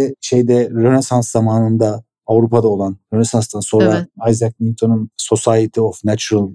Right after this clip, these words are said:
Speaker 1: Knowledge'dı galiba. Onların böyle kurmuş olduğu bir müthiş bir beyin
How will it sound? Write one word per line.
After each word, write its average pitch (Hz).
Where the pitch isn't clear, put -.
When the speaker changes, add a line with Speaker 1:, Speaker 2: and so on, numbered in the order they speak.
Speaker 1:
Knowledge'dı 107
galiba. 90
Onların 127
böyle 123
kurmuş 123
olduğu 123
bir 151
müthiş 127
bir -
beyin 151